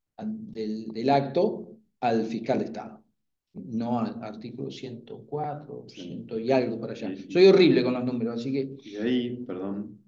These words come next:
Speaker 2: por interrumpir, en los hechos, en realidad, las cuestiones varían, se morigeran. Porque el contador general, que es un órgano, digamos, de la lom,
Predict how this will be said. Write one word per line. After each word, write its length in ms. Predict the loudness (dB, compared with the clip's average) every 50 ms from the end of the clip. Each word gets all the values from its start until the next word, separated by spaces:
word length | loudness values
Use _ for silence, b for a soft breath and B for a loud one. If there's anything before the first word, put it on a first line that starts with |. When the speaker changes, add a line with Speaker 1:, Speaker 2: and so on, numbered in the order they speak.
| _ _
Speaker 2:
por 100 | -18 -16
interrumpir, 680 | -14 -14 -10 -8 -8 -8 -4 -4 -4 -4 -4 -8 -12 -16 -20 _ _ _ _ _ _ _ _
en 80 | -12 -12
los 180 | -10 -6 -4 -4
hechos, 460 | -4 -4 -6 -8 -10 -12 -14 -18 -20 _ _
en 80 | -12
realidad, 480 | -10 -8 -4 -4 -4 -4 -4 -6 -10 -16 _ _ _ _ _ _ _ _ _ _ _ _
las 120 | -16 -16 -14
cuestiones 320 | -14 -12 -8 -8 -6 -6
varían, 340 | -6 -6 -8 -8 -10 -10 -14 -16 -20 _ _ _ _ _
se 120 | -18 -14
morigeran. 560 | -12 -10 -10 -10 -10 -10 -12 -12 -10 -12 -14 -16 -18 _ _ _ _ _ _ _ _ _ _ _ _
Porque 500 | -20 -20 -12 -8 -6 -6 -6 -8 -12 -16 -18 _ _ _
el 180 | -10 -10 -8 -8
contador 840 | -8 -6 -6 -4 -4 -2 -2 0 0 0 -2 -2 -6 -10 -14 -18 -18 _
general, 580 | -10 -6 -4 -2 -2 -2 -2 -4 -6 -8 -14 -18
que 120 | -18 -18
es 180 | -18 -18 -18 -16
un 100 | -14 -12
órgano, 380 | -8 -8 -8 -8 -8 -8 -8 -8
digamos, 560 | -6 -4 -4 -2 -4 -4 -6 -6 -12 -12 -12
de 80 | -10
la 100 | -6 0
lom, 560 | 2 4 4 4 2 -2 -4 -8 -10 -12 -16